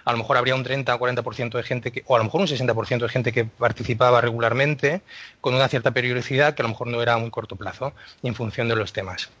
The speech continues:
Pero tú en Atenas sí que tenías esa asamblea que sabía que tenía el poder, ¿no? Y esto, eh, Víctor creo que lo ha dejado claro, porque en última, en última instancia la asamblea podía decidirlo todo.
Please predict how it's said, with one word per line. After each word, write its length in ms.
Pero 340
tú 120
en 80
Atenas 360
sí 140
que 100
tenías 380
esa 140
asamblea 540
que 140
sabía 600
que 100
tenía 240
el 80
poder, 320
¿no? 280
Y 140
esto, 500
eh, 160
Víctor 280
creo 160
que 60
lo 80
ha 40
dejado 240
claro, 240
porque 180
en 60
última, 300
en 60
última 220
instancia 320
la 60
asamblea 400
podía 280
decidirlo 500
todo. 240